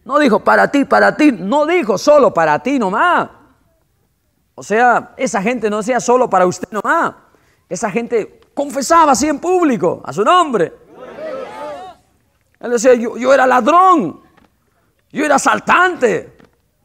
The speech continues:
yo era matón, era sicario", decía en ese tiempo la gente.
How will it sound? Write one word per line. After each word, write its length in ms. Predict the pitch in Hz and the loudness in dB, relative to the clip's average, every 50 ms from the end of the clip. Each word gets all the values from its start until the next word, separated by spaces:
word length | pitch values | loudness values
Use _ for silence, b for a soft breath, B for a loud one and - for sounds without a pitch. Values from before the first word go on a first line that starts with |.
| _ _ _ _ _ | _ _ _ _ _
yo 120 | 139 202 | -8 -4
era 120 | 285 294 311 | -2 0 0
matón, 600 | 302 269 240 - - 311 339 370 381 415 370 285 | 2 0 0 0 2 4 4 4 4 2 0 -2
era 180 | 294 302 302 | -2 -2 -2
sicario", 680 | - - 254 202 - - 285 330 359 359 349 302 220 208 | -2 -2 -4 -6 -2 0 2 4 4 4 2 2 2 2
decía 260 | 214 180 233 262 254 | 2 2 2 0 0
en 80 | 240 | 0
ese 220 | 226 226 - 240 214 | -2 0 0 0 0
tiempo 320 | - 302 339 349 339 285 | 0 -2 -4 -2 -2 0
la 100 | 262 240 | 0 2
gente. 480 | 247 302 339 294 185 180 127 - _ | 0 0 -2 -2 -4 -6 -8 -10 _